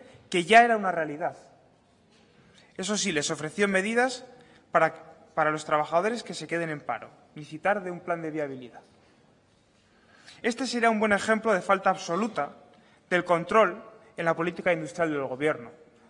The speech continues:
Hau da, adibide oso on bat. Hemen ikusten dugu nola gobernuak ez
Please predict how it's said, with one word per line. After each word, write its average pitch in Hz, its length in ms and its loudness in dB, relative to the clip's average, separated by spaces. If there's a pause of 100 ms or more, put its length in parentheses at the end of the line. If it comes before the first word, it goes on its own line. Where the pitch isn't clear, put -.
Hau 160 140 0
da, 175 140 8
adibide 160 380 -2
oso 156 180 -6
on 135 100 -8
bat. 123 300 -6 (360)
Hemen 185 220 -4
ikusten 185 380 -8
dugu 165 200 -6
nola 170 280 0
gobernuak 151 460 -2 (300)
ez 156 120 -10